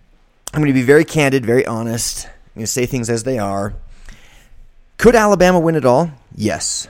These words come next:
they could. Could Ohio State win it all? Yes, of course they could. Could U S C win it all? Yes, they could. Could U C F? Mm,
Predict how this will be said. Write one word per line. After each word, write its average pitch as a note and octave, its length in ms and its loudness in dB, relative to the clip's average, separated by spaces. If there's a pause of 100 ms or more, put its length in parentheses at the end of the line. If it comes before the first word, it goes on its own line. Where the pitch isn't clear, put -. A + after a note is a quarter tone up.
(180)
they A2+ 120 -2
could. F2 300 -10 (720)
Could C#3 120 6
Ohio B2 240 4
State E3+ 260 0
win C3 120 0
it G2 80 -6
all? D2+ 200 -8 (300)
Yes, - 400 -2 (460)
of - 60 -20
course A3+ 240 0
they - 120 -4
could. - 260 -10 (800)
Could C3 180 2
U F#3 140 4
S G#3 120 4
C B3 220 0
win G#3 160 4
it G2+ 120 0
all? F#2+ 240 -6 (380)
Yes, A2 480 -2 (320)
they G#2+ 120 -6
could. G2 300 -4 (880)
Could D3 180 4
U G3 160 4
C G#3+ 260 4
F? D3 420 -2 (760)
Mm, E4+ 520 -8